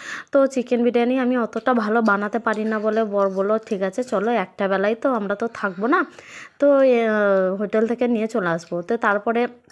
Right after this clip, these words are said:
আমি রেডি হয়ে আমি আর আমার এক বোন,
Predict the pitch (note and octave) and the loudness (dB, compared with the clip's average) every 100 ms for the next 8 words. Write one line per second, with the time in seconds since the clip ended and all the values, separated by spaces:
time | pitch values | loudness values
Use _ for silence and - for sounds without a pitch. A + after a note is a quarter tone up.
0 | - _ _ _ _ - A3+ G#3+ A3 A#3 | -20 _ _ _ _ -4 -2 2 2 2
1 | A#3 A#3+ A#3 G#3 A3+ A3 G#3 G#3 G#3 G#3 | 2 2 0 0 -2 0 0 -2 -2 -4
2 | _ A3 G3+ F#3+ G3 G#3 | _ -8 -6 -4 -4 -4